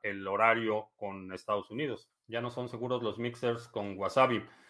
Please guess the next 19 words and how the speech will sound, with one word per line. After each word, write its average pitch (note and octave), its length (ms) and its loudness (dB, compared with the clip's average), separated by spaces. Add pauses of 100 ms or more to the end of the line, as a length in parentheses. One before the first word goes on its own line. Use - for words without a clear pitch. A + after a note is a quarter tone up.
(200)
Son F3+ 320 8
seguros. F3 720 10
Eh, A#2 400 6
el A#2 180 4
problema D3 500 8
es E3+ 140 2
que C#3+ 140 2
los A#2 180 4
sponsors D3+ 680 4
de B2+ 140 4
los A2+ 200 0
mixers C#3+ 640 2
ya A#2+ 400 6
van B2 340 4
a B2 60 6
bloquear A2+ 480 4
ciertas A2+ 400 0
direcciones. A2+ 680 2
Entonces, A2+ 720 -6